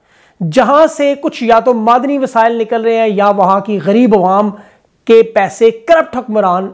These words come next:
इस, इन ममालिक से लूट मार करके स्विट्जरलैंड के बैंकों में, पनामा के बैंकों में, अ, मिडिल ईस्ट के बैंकों में भर रहे हैं। अब इस तफ्तीशी एजेंसी को पनामा मुल्क ने यह दरख्वास्त भी की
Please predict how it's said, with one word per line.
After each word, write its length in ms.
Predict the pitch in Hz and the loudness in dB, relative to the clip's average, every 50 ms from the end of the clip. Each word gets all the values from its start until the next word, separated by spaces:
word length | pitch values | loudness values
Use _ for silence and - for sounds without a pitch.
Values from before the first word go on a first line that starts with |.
| - _ _ _ - | -16 _ _ _ -4
इस, 240 | 302 - - - 277 | -4 -4 -6 -8 -4
इन 160 | 277 277 262 | -2 0 2
ममालिक 360 | 240 208 196 190 202 220 220 | 2 4 2 2 0 0 -4
से 340 | - 233 214 208 208 202 - - - _ _ _ _ - | -2 0 0 0 0 -2 -4 -14 -20 _ _ _ _ -2
लूट 320 | 180 185 196 254 330 359 349 | 0 4 4 6 6 4 4
मार 220 | 294 277 254 247 | 2 2 2 2
करके 440 | 233 240 226 - 247 240 233 233 226 | 0 -6 -8 -6 -4 -2 -2 -2 -2
स्विट्जरलैंड 520 | 226 - - 226 202 269 262 254 240 220 | -4 -4 -6 -2 0 0 0 0 0 -2
के 80 | 208 220 | -4 -4
बैंकों 360 | 175 190 190 190 190 220 214 | -4 -4 -6 -4 -4 -4 -2
में, 240 | 208 214 208 196 196 | -2 -2 -4 -4 -2
पनामा 400 | 196 185 175 185 214 247 269 269 | -4 -2 0 0 0 0 0 0
के 120 | 262 254 | 0 -2
बैंकों 400 | 196 180 202 202 185 - 214 208 | -4 -2 -4 -6 -4 -2 -2 -2
में, 560 | 202 202 196 196 196 190 190 185 185 180 190 185 - - - _ _ - | -2 -2 -2 -2 -2 -2 -2 -4 -6 -8 -12 -14 -16 -20 -20 _ _ -2
अ, 240 | 180 180 180 175 175 | 0 2 2 2 4
मिडिल 300 | 180 220 247 294 285 339 | 4 4 4 4 4 4
ईस्ट 140 | 330 320 - | 4 2 2
के 60 | 262 | 0
बैंकों 260 | 214 208 202 165 214 | 0 0 -2 -2 -4
में 140 | 208 208 175 | -4 -4 -4
भर 160 | 135 170 175 | -4 -6 -6
रहे 140 | 170 165 131 | -6 -6 -8
हैं। 160 | 120 139 _ _ _ _ _ _ _ _ - - - _ - | -10 -14 _ _ _ _ _ _ _ _ -20 -20 -8 _ 0
अब 160 | 294 285 302 | 0 2 2
इस 200 | 359 - - - | 2 0 0 0
तफ्तीशी 440 | - 269 - - 311 277 - - 349 | -2 -2 0 0 -2 0 2 2 2
एजेंसी 560 | 320 262 185 175 202 202 - - - 302 269 | 2 2 2 0 -2 -2 0 2 2 2 2
को 320 | 185 175 147 127 - - - - _ _ _ _ _ _ _ _ - - 247 | 0 -4 -8 -8 -10 -16 -20 -20 _ _ _ _ _ _ _ _ -6 0 2
पनामा 580 | 240 233 226 226 254 277 294 285 277 277 285 - - | 2 4 4 2 4 4 2 2 2 0 -4 -6 -8
मुल्क 360 | 196 185 214 311 359 349 349 | -4 0 0 2 2 2 0
ने 140 | 311 269 240 | -2 -2 -2
यह 140 | 214 208 180 | -2 -2 -2
दरख्वास्त 520 | 196 175 - - 175 185 214 247 - 330 | -4 -6 -6 -2 0 0 0 0 -2 -2
भी 120 | 311 302 247 | -2 -2 -2
की 320 | 196 220 190 208 226 - | -2 -6 -6 -6 -8 -12